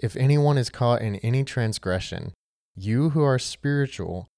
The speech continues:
should restore him in a spirit of gentleness. Keep watch on yourself, lest you too be tempted."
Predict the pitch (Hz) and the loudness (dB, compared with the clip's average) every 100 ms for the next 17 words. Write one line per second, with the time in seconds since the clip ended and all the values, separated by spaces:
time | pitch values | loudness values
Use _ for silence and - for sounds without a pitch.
0 | _ _ - 127 123 143 - - 113 110 | _ _ -4 0 2 0 -2 -2 2 2
1 | 107 107 110 107 98 - - 110 104 95 | 2 0 0 -2 -4 -6 -4 0 0 0
2 | 98 95 110 113 - 80 - - - - | -2 -4 -2 -2 -2 -8 -10 -14 -18 -20
3 | _ _ _ _ _ _ _ _ _ _ | _ _ _ _ _ _ _ _ _ _
4 | _ _ _ _ _ _ - - 135 117 | _ _ _ _ _ _ -10 -4 -4 0
5 | 107 127 - - 120 117 117 - 95 95 | 2 2 0 -4 0 2 0 0 -2 -2
6 | - 101 95 - 107 131 135 - 143 92 | -4 -4 -4 -4 -2 -2 -2 -2 0 0
7 | 101 - 113 110 - - | -2 -2 -4 -4 -12 -14